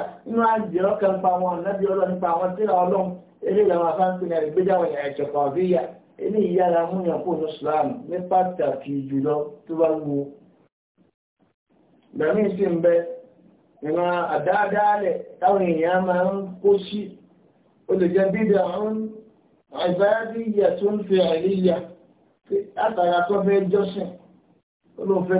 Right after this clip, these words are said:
kí wọn, ó wá tún fa àwọn kùdìẹ̀, ó, ó, ó bá, ó bá wọn pa àwọn nǹkan tó fi kún, ó wò wọ́n fẹ́ fi páàsì wọn tó. Àbúrò gbogbo àwẹ̀ tá àwọn ń gbà yín kọ́, ẹ jẹ́ ká tó máa gbà á báyìí kó lè bá a dọ̀, kó lè bá a báyìí mu, léyìí tá a náà bí òfin kún.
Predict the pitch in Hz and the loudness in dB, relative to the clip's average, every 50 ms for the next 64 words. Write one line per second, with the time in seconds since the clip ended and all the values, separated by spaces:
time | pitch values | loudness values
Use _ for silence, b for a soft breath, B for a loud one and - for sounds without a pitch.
0 | 180 - - 202 180 170 165 170 180 185 185 185 185 180 185 185 185 180 175 165 | 0 0 2 2 2 2 2 2 2 2 2 2 0 -2 -4 -8 -4 0 2 2
1 | 156 156 160 160 160 160 160 160 - - - - - _ _ _ _ _ - 147 | 2 2 2 2 2 2 2 0 -4 -12 -20 -20 -20 _ _ _ _ _ -10 -8
2 | 147 143 143 156 156 160 180 190 190 196 214 202 202 214 208 202 196 196 185 202 | -6 -2 2 2 4 4 4 2 2 2 0 0 2 2 2 2 2 2 0 0
3 | 202 202 185 175 175 170 175 175 196 190 180 185 - - 165 165 180 180 170 - | 0 0 0 -2 -2 -6 -6 -2 0 0 0 -2 -6 -6 -2 0 2 2 2 0
4 | 190 180 180 185 202 196 185 185 180 185 190 214 196 - - - - - - - | 0 -2 0 2 2 2 4 2 2 2 2 0 0 0 -2 -6 -12 -18 -8 0
5 | - 415 415 403 - 190 196 190 - - 180 180 175 - - 196 202 196 190 185 | 2 4 4 4 2 0 -2 -2 -2 0 0 0 0 0 -2 -2 -2 -2 -4 -4
6 | 170 170 170 170 165 165 165 160 160 165 - - - - - _ _ _ _ _ | -4 -4 -4 -4 -4 -2 0 0 0 -2 -4 -8 -16 -20 -20 _ _ _ _ _
7 | _ _ _ _ _ _ - 143 170 196 202 196 196 190 208 220 - - 165 170 | _ _ _ _ _ _ -6 0 2 4 4 4 4 4 4 2 2 2 2 2
8 | 170 170 170 - 220 208 190 196 202 202 196 190 180 180 185 185 196 190 185 180 | 0 0 0 0 0 0 0 -2 -4 -4 -2 -2 0 0 -2 -2 0 0 2 2
9 | 185 196 214 196 202 190 185 180 185 185 185 180 175 170 170 160 165 165 180 - | 2 0 0 0 0 -2 -2 -2 -4 -6 -6 -6 -6 -8 -4 -2 0 0 0 0
10 | 196 185 180 180 185 185 180 175 160 151 180 180 175 - - 160 160 156 185 180 | 0 0 0 0 -2 -2 -2 -2 0 0 2 2 2 2 0 -2 -4 -2 0 0
11 | 175 165 165 170 165 160 175 185 185 196 202 190 185 175 170 - - - - _ | 0 2 2 2 0 0 2 0 2 2 2 2 0 -2 -8 -10 -12 -16 -20 _
12 | _ _ _ - 214 208 196 - 214 202 196 190 196 190 190 202 202 185 175 185 | _ _ _ 0 2 4 4 4 4 2 2 2 0 0 0 2 2 2 2 2
13 | 175 180 175 180 196 185 170 | 0 0 0 2 4 2 2